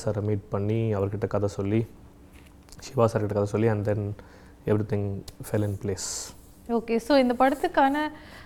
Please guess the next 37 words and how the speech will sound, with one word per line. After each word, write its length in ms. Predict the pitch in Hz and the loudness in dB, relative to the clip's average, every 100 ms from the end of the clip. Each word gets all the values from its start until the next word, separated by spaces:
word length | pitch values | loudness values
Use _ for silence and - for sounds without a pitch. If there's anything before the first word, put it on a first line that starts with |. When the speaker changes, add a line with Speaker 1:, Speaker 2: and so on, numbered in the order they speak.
| - | -6
Speaker 2:
ஆ, 380 | - 208 202 202 | 0 4 4 4
கேரக்டர் 480 | 196 233 240 - 269 | 4 6 6 6 4
ஜஸ்டிஸ் 300 | 226 233 269 | 4 4 2
சிவா 380 | 269 233 233 240 | 0 4 6 6
சார் 220 | 240 214 | 6 0
தான் 180 | 208 226 | 0 0
பண்ணுவாங்க 600 | 208 202 214 196 190 196 202 | 0 2 0 0 -2 -4 -4
அப்படின்ட்டு 580 | 196 196 220 233 240 262 | -6 -2 -2 0 2 2
நீங்க 220 | 220 208 | 2 -2
ஏன் 320 | 202 202 208 | -2 -2 -2
அவரை 340 | 196 196 202 208 | -2 -2 -2 -2
சூஸ் 160 | 214 208 - | -4 -4 -8
பண்ணீங்க? 360 | 190 185 190 | -8 -6 -6
இல்ல 180 | 233 240 | 0 2
அவர் 180 | 202 214 | 2 2
உங்களை 240 | 202 214 | 0 -2
சூஸ் 280 | 220 208 - | -2 -4 -4
பண்ணாங்களா? 340 | 190 180 185 - - - - - - | -8 -6 -8 -10 -16 -20 -20 -20 -2
Speaker 1:
இல்ல, 260 | 127 110 - - - | 0 0 -2 -10 -4
ஆ, 340 | 110 110 104 104 | -2 0 -2 -2
it's 340 | 120 120 - | -2 0 6
all 300 | 123 123 123 | 8 8 6
universal. 480 | 123 113 104 - 98 - - | 6 4 2 0 -4 -8 -6
So, 260 | 202 104 | -2 0
Speaker 2:
ஓகே. 220 | 101 95 98 - 120 | 0 -2 -6 -8 -8
Speaker 1:
it 200 | - 120 | 2 2
happened. 280 | 117 101 - - - - - - - - - - - - | 4 0 -2 -14 -20 -20 -20 -20 -20 -20 -20 -20 -20 -20
So, 260 | - - 110 | -6 0 2
இந்த 240 | 120 117 | 4 4
கேரக்டர் 560 | - 127 156 - 151 151 - | 8 6 6 4 6 4 2
ஒரு, 540 | - 113 110 107 104 104 | 2 4 6 6 4 0
ஒரு 120 | 120 107 | 0 0
இன்ஜினியரிங் 400 | 113 135 131 120 | 4 6 6 4
முடிச்சு 560 | 117 120 - 139 143 - | 2 2 4 4 4 0
ஒரு 160 | 120 | 0
அஞ்சு 220 | 104 104 | 0 2
வருஷம் 360 | 104 104 120 117 | 2 2 -2 -2